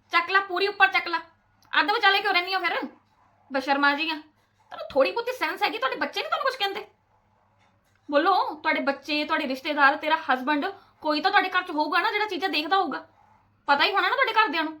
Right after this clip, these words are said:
ਦੱਸੋ, ਨਿਆਣੇ ਵੀ ਉਹੋ ਜਿਹੇ, ਮਾਪਿਓ ਵੀ ਉਹੋ ਜਿਹੇ, ਮਤਲਬ ਤੁਹਾਡਾ ਆਦਮੀ ਵੀ ਉਹੋ ਜਿਹਾ ਕਿ ਜਿਹੜਾ ਤੁਹਾਨੂੰ ਆਹ ਚੀਜ਼ਾਂ ਹਰਕਤਾਂ ਕਰਨ ਤੋਂ ਰੋਕਦਾ ਨਹੀਂ।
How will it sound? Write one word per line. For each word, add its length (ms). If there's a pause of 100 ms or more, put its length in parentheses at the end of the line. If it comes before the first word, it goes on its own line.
(1120)
ਦੱਸੋ, 380 (420)
ਨਿਆਣੇ 320
ਵੀ 80
ਉਹੋ 180
ਜਿਹੇ, 200
ਮਾਪਿਓ 380
ਵੀ 120
ਉਹੋ 200
ਜਿਹੇ, 200 (160)
ਮਤਲਬ 280
ਤੁਹਾਡਾ 240
ਆਦਮੀ 220
ਵੀ 80
ਉਹੋ 160
ਜਿਹਾ 140
ਕਿ 340
ਜਿਹੜਾ 160
ਤੁਹਾਨੂੰ 160
ਆਹ 60
ਚੀਜ਼ਾਂ 220 (160)
ਹਰਕਤਾਂ 220
ਕਰਨ 160
ਤੋਂ 100
ਰੋਕਦਾ 260
ਨਹੀਂ। 120